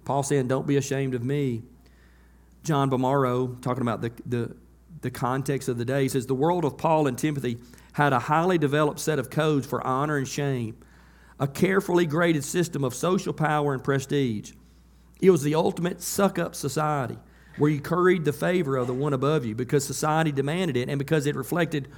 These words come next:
well on you." This understanding saturated the culture of the Roman Empire. But what does the gospel do? Gospel puts everybody on the same le-, level. And those in Roman culture didn't like that.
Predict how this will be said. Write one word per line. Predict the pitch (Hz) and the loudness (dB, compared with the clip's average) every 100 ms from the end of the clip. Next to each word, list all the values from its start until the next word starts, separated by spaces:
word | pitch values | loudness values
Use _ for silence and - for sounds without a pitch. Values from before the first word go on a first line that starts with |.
| - | -2
well | 147 165 160 | 6 6 6
on | 135 | 4
you." | 156 147 - - - - - - - - - - - - - - - - - - - | 2 0 -2 -14 -20 -20 -20 -20 -20 -20 -20 -20 -20 -20 -20 -20 -20 -20 -20 -18 2
This | 135 170 | 4 6
understanding | 160 151 156 151 131 | 4 2 0 0 -2
saturated | - - 165 165 160 147 127 | -2 -2 -2 -2 0 0 0
the | 123 | -4
culture | - 135 127 | -2 -2 -2
of | 117 | -4
the | 117 | -2
Roman | 117 117 | -4 -4
Empire. | 120 123 110 104 110 - - - - _ - _ _ - - - - _ - - - - | -4 -6 -6 -8 -12 -18 -20 -20 -20 _ -20 _ _ -20 -20 -20 -20 _ -20 -20 -20 -4
But | - | 6
what | 202 | 8
does | 185 | 8
the | |
gospel | 180 202 214 160 | 6 4 2 0
do? | 127 110 90 - - - - - - - | 0 -2 -4 -16 -20 -20 -20 -20 -12 2
Gospel | 185 208 190 | 4 4 2
puts | 165 | 4
everybody | 170 196 190 | 4 4 4
on | 196 185 | 4 2
the | |
same | 160 202 196 180 | 4 6 6 4
le-, | 190 | 0
level. | 175 208 240 160 - - - - - - - | 4 6 6 2 -4 -10 -20 -20 -20 -14 0
And | 160 | 0
those | 165 180 202 | 4 4 6
in | 175 | 4
Roman | 180 190 180 | 4 2 4
culture | 202 160 | 4 6
didn't | 156 190 | 6 6
like | 180 202 196 | 4 2 0
that. | 135 - - | -6 -6 -14